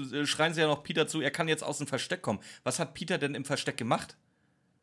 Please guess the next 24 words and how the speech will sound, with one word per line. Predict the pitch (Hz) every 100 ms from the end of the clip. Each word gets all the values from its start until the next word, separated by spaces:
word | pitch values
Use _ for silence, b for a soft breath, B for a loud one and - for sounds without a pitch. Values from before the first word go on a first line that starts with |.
| _ _ _ _ -
Und | 123
warum | 170 160
hat | 165
er | 165
das | 143 135
nicht | 120
selber | 147 226 233
mitbekommen, | 127 - 104 123 120
dass, | 110 -
dass, | - - - -
dass | - 117
der | 127
Plan | - 120 113
gelaufen | 110 104 104 101
ist? | 101 - _ _ _ _ _ _ _ _ _ _ _ _ _ _ _ _ _ _ _ _ -
Bob | 180 -
und | 226 190
Justus | 226 165 135
rufen | 208 214
noch | 202
zu | 208 190
Peter | 233 247 226
rüber. | 233 180 113 b b b b b
Äh, | 143 160